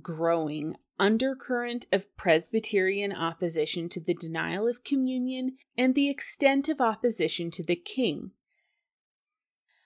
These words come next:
A group of colonists petitioned the Massachusetts General Court asking that communion policy be changed and noting that New Englanders in England were being denied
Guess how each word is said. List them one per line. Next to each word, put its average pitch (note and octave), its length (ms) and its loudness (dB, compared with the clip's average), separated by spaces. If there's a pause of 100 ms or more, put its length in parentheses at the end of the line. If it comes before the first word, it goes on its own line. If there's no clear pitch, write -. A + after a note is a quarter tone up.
(300)
A - 80 6
group F#3 300 6
of G3 140 0
colonists D#3 840 -2
petitioned B3 760 0
the - 160 4
Massachusetts D#3+ 840 0
General D#3 580 -6
Court G#2+ 420 -6 (380)
asking A#3+ 600 2
that - 180 -2
communion A3+ 760 2
policy D#3+ 600 -4
be - 300 -12
changed A3 640 -2 (340)
and C4 160 2 (120)
noting A#3+ 560 4
that F#3+ 180 4
New F#3+ 260 4
Englanders F3+ 760 -2 (100)
in D#3 220 -2 (160)
England G#3+ 600 0 (280)
were B3 100 4
being B3 380 4
denied G#3 380 2